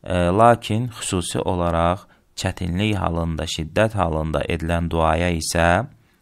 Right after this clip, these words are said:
istiğasə deyilir. وَالْاِسْتِغَاثَةُ بِاللّٰهِ عَزَّ وَجَلَّ خَالِصُ حَقِّهِ سُبْحَانَهُ وَتَعَالَى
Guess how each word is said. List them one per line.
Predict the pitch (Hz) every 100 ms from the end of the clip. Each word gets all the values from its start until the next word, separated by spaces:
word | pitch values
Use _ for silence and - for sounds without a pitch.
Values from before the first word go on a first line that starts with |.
| - - -
istiğasə | - - 98 95 95 - 92
deyilir. | 90 87 87 87 - - - - -
وَالْاِسْتِغَاثَةُ | 110 104 113 120 120 151 175 156 - 104
بِاللّٰهِ | 98 95 104 101 87
عَزَّ | 90 92 92
وَجَلَّ | 85 87 95 117 110 98
خَالِصُ | - 98 107 117 113
حَقِّهِ | 113 - 113 - 110 101 95 92 -
سُبْحَانَهُ | 92 85 92 90 87 85
وَتَعَالَى | 82 87 82 82 82 80